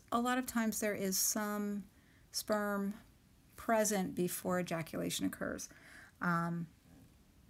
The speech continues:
so those are the natural methods. The next item on our agenda are the barrier methods of contraception.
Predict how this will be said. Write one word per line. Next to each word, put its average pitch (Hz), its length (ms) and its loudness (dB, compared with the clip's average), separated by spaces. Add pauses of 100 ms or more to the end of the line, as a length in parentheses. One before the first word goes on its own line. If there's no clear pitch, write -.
(500)
so 226 600 6 (100)
those 247 300 8
are 269 80 10
the 220 100 4
natural 156 400 0
methods. - 580 -4 (840)
The 247 120 8
next 254 400 8
item 233 260 6
on 208 120 4
our 180 140 6
agenda 180 720 4
are 170 200 6
the 170 220 6
barrier 180 340 4
methods 147 340 0
of 135 100 -6
contraception. 143 800 -2